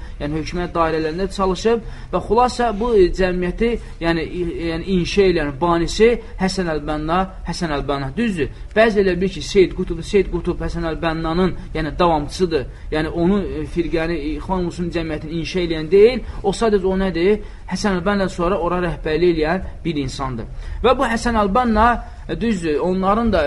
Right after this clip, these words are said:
bəzi etiqad və mənhəclərinə görə əhl-i sünnəyə ziddirlər və xüsusən də, düz burada müəllif özü, e, biraz o fikirli olsa da, müəllif biraz onu çalışır, biraz təmizə çıxarsın. Yəni, əsas, e, e,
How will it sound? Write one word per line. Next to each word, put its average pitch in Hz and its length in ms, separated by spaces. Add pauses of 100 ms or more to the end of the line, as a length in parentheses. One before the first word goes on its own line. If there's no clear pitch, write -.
bəzi 175 460
etiqad 165 360
və 165 140
mənhəclərinə 156 640
görə 151 180
əhl-i 147 160
sünnəyə 151 400
ziddirlər 180 540 (260)
və 180 160
xüsusən 226 400
də, 240 80 (340)
düz 196 240
burada 208 220
müəllif 208 440
özü, 185 300 (320)
e, 165 180
biraz 196 240
o 208 180
fikirli 185 400
olsa 180 400
da, 208 260 (200)
müəllif 190 480
biraz 202 240
onu 190 240
çalışır, 175 420
biraz 160 140
təmizə 160 420
çıxarsın. 170 640 (300)
Yəni, 151 220 (240)
əsas, 180 260
e, 156 180
e, 143 340